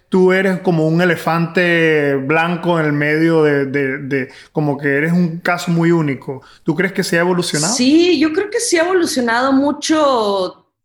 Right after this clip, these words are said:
Speaker 2: la música y, por ejemplo, en la música urbana, ¿no? Que especialmente antes era hiper machista, el hecho de que ahora Bad Bunny haya hecho un video vestido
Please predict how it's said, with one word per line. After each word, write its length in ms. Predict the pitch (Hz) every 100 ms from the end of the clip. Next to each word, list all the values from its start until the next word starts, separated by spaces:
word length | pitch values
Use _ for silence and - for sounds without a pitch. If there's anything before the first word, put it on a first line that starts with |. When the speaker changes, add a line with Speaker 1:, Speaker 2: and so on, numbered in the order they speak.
| _ -
Speaker 2:
la 200 | 202 196
música 1000 | 214 262 254 220 - 180 160 160 - _ _
y, 540 | 202 202 202 190 - -
por 180 | 208
ejemplo, 1160 | 202 - 202 202 220 233 233 202 180 165 165 - _ _ _
en 140 | 196 214
la 80 | 214
música 440 | 220 220 254 254
urbana, 480 | 226 202 190 196 190
¿no? 260 | 190 202
Que 80 | 202
especialmente 760 | 185 - 190 190 185 202 202 202
antes 300 | 202 202 190
era 320 | 196 196 180 - - _ _ _
hiper 440 | 254 294 302 254
machista, 1000 | 220 190 - 220 226 - 240 262 320 320 - _ _ _
el 180 | 190 208
hecho 300 | 214 208 233
de 180 | 220 208
que 140 | 196
ahora 280 | 185 196 208
Bad 360 | 185 190 185 165
Bunny 800 | 202 214 208 208 208 208 _ _ _ _ _ _ _ _ _
haya 360 | - 208 214 208
hecho 280 | 208 202 220
un 100 | 214
video 600 | 208 202 214 220 208 202
vestido 1000 | 196 196 - 208 196 196 190 185 185 180